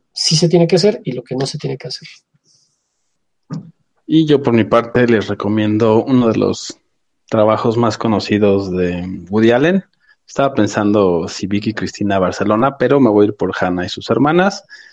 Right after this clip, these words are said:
Speaker 2: Por ahí también tiene, eh, pues una temática complicada, se me hace interesante. No les quiero, literal, solamente se las quiero recomendar, eh, que la vean y nos digan qué, qué opinan de ese trabajo de, de este director.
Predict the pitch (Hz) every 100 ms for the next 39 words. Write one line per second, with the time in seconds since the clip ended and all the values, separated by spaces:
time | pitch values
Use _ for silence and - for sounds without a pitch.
0 | _ _ _ - 101 92 92 98 92 90
1 | 87 87 87 - - _ - 87 87 82
2 | 82 - - - - - - _ _ _
3 | _ _ - _ _ _ 131 156 139 120
4 | 117 117 104 92 87 95 127 123 127 120
5 | - - 101 95 101 98 92 90 - 147
6 | 156 170 165 127 123 120 113 - 92 113
7 | 107 _ _ _ _ 120 113 120 123 135
8 | 120 113 98 - 123 107 101 104 120 180
9 | 262 - _ _ _ _ _ 90 87 82
10 | 80 73 - 90 92 123 151 120 87 90
11 | 95 92 - 92 - - - 98 95 90
12 | 85 87 - - 80 87 - 85 82 85
13 | _ 82 87 - 82 80 - _ -